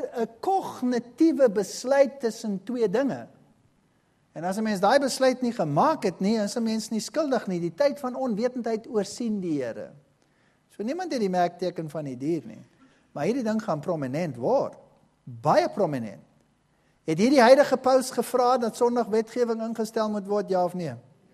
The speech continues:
Ja. Wow. En wat het die president van die V S A gesê? "Dit wat die pausdom leer, moet ons instel hier in die V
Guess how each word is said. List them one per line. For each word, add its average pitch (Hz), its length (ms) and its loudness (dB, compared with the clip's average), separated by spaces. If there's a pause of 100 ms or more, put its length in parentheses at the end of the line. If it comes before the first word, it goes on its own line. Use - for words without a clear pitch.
(500)
Ja. 110 440 -10 (1800)
Wow. 117 840 2 (2000)
En 151 120 -4
wat 185 140 6
het 240 100 0
die 233 80 -4
president 240 520 0
van 240 100 -4
die 220 100 -4
V 233 240 -2
S 226 60 -10
A 226 160 0
gesê? 247 500 -6 (140)
"Dit 196 180 -4
wat 233 100 0
die 233 80 -4
pausdom 233 480 0
leer, 254 380 2 (600)
moet 202 180 -2
ons 208 200 2
instel 233 480 0
hier 220 200 -2
in 214 120 0
die 202 100 -4
V - 100 -12